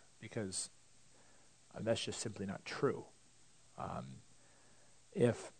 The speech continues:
the Scripture tells our women to cover their heads, they better go get a veil now, right? Because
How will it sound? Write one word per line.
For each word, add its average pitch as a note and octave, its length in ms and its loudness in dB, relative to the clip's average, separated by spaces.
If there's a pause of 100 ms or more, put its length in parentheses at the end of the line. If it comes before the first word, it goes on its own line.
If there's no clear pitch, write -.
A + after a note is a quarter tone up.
(120)
the B2+ 100 0
Scripture - 460 6
tells B2 400 6
our A2+ 120 0
women B2 280 2
to G2 80 -6
cover A2+ 260 2
their G2 120 -6
heads, A2+ 460 0
they A2 120 -6
better G2 340 0
go A2 140 0
get G2+ 180 -4
a F#2 60 -4
veil F#2+ 500 -4 (340)
now, - 440 -2 (500)
right? - 340 -8
Because - 380 -12